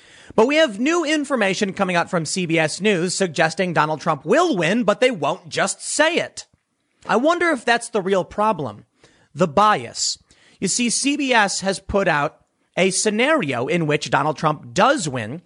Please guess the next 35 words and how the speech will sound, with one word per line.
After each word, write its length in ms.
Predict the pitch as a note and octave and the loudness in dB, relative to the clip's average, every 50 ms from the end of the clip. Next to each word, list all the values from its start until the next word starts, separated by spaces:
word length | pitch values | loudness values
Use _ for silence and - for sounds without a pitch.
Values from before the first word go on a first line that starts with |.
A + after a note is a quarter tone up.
| _ _ _ _ _ | _ _ _ _ _
with 200 | - E3 - - | -4 -4 -4 -2
two 180 | - - G3 G3 | 0 2 4 4
hundred 240 | F#3 F3 D#3 E3+ | 4 4 2 0
and 120 | D#3+ D#3 - | -2 -2 -2
seventy-nine 480 | - E3 D3 D3 C#3 C#3 C3+ B2+ B2+ | 0 0 0 0 -2 -2 -2 -2 -2
electoral 500 | - - C3+ C3 A#2+ - - - A#2+ G#2 | -2 -2 -2 -2 -4 -4 -4 -6 -6 -6
votes, 460 | G#2+ A#2+ C3 A3 C#4 - - - - - _ _ - - - - | -2 2 2 2 2 2 -2 -4 -4 -6 _ _ -20 -20 -8 -2
and 160 | - F#3+ G#3 A3 | 0 0 2 2
they 120 | A#3 A3+ | 2 0
call 240 | A3 - B3 C#4 D4+ | 0 -2 0 0 0
it 100 | - - | 0 2
the 100 | F#3 A3 | 2 2
Republican 800 | A3 G3+ - - - C4 C#4 F#3+ A3+ C4+ - - B3 A#3+ A#3 | 2 0 0 -2 -2 -2 -2 -2 -2 -6 -4 -4 -4 -4 -2
surge 680 | G#3 - - - - - A#3+ B3 A3+ G3+ F3 C#3 A#2+ - | -2 -4 -4 0 2 2 4 4 4 2 0 -4 -8 -12
scenario. 760 | - - - - E3+ D#3 D3 C3+ B2+ B2 A#2 G#2+ G2+ F#2 E2 _ _ _ _ _ _ _ _ _ _ - - - | -12 -8 -6 -4 -2 -2 0 0 0 -2 -2 -4 -6 -8 -10 _ _ _ _ _ _ _ _ _ _ -20 -6 -2
And 140 | - F3 D3 | -2 0 2
do 40 | F3 | 2
you 60 | G#3+ | 2
know 60 | B3 | 2
what 100 | B3 - | 2 2
their 100 | G3+ G3+ | 0 -2
scenario 460 | - - G3 F#3+ F#3 F#3+ G3 F#3+ F#3 | -2 -2 -2 0 2 2 2 2 0
requires? 680 | F#3 F3+ - - F3+ E3 E3+ F3 F3+ F#3 F#3+ G3 - - - _ _ _ - _ _ | 0 -2 -2 0 0 0 0 0 -2 -4 -6 -8 -8 -10 -12 _ _ _ -20 _ _
That's 280 | - C#3 F#3 G3+ - - | 0 2 2 2 0 0
right. 360 | F#3+ F#3 D#3 A#2+ G#2 - - - _ - - C#3+ | 0 0 0 0 -4 -10 -18 -20 _ -20 -8 -2
In 180 | - A#3 B3+ B3+ | 0 2 2 2
order 420 | B3+ - C4+ C#4 D4 D4 D#4 D#4 | 2 2 2 2 2 2 0 -2
for 220 | C4+ - C4 B3+ A#3 | 0 2 2 2 2
Donald 460 | F3 D3 A3 G#3 A#3 B3+ C4+ C4 - | 2 0 0 2 2 2 2 0 0
Trump 260 | - - B3+ C4+ C4 - | 0 -2 -2 -2 -2 -4
to 120 | D4 E4 | -4 -2
win, 280 | C#4 A#3 G#3+ G3+ G#3 G3 | 0 0 0 0 0 0
Republicans 840 | G#3 G#3+ G#3+ - C4+ D#4 D4 D#4 D#4+ - - D#4 E4 D#4+ C4+ G3 G#3+ | 0 -2 0 0 -2 0 0 0 -2 -2 -2 -2 -2 -2 -4 -6 -4
need 240 | C4+ D#4 D#4+ D#4+ - | -2 -2 -2 0 2
only 800 | - D4+ F4+ F#4+ F4+ F4 F4 F4 E4+ D#4 C#4+ B3+ A#3+ G#3+ C#3+ | 2 2 2 0 -2 -2 -2 -2 0 0 -2 -2 -4 -6 -8